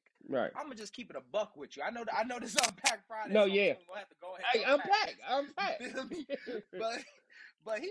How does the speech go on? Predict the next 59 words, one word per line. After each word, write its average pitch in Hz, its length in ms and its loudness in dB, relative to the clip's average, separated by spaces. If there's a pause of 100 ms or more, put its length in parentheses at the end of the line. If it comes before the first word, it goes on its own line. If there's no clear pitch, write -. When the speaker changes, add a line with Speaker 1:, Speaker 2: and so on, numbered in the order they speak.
Speaker 2:
looked 311 240 -10
over 285 320 -6
at 254 220 -12
me, 285 160 -20
man, 262 340 -8
and 233 100 -18
he 302 80 -16
said, 233 260 -18
"Suck 254 280 -18
his 190 260 -20
dick." 220 220 -12
I 247 100 -6
said, 208 300 -10
"Hold 254 260 -14
up, 160 280 -4
man. 123 260 -16
The - 180 -14
dick 277 160 -12
factory 117 460 -10
closed, 127 400 -8
all 127 80 -2
right?" 156 220 0
<laughs> 147 40 -8
Like 170 240 -2
that, 208 140 2 (280)
like, 185 200 0
like, 262 240 6
I 269 220 -4
ain't - 80 -10
sucking 170 260 -6
Speaker 1:
Right. - 60 -14
Speaker 2:
nobody 151 460 -6
dick. 151 220 -12
Speaker 1:
Right. 170 240 -2
Speaker 2:
<laughs> - 20 8
I 294 120 4
ain't 208 100 -14
sucking 175 320 -12
nobody 180 400 -6 (120)
dick. 143 180 -14
Speaker 1:
Right. 175 300 4 (160)
Speaker 2:
And 170 100 -14
don't 226 220 -4 (100)
talk - 180 -12 (140)
to 156 80 -20
me 123 140 -20
like 110 200 -12
that. 90 220 -16 (100)
And 139 140 -16 (100)
don't 220 160 -8
talk 240 240 -10
to 202 60 -20
me 151 80 -16
like 123 220 -8
that. 85 160 -16 (600)
And 175 160 -6
when 190 140 -4
I 180 100 -6
said 262 400 -10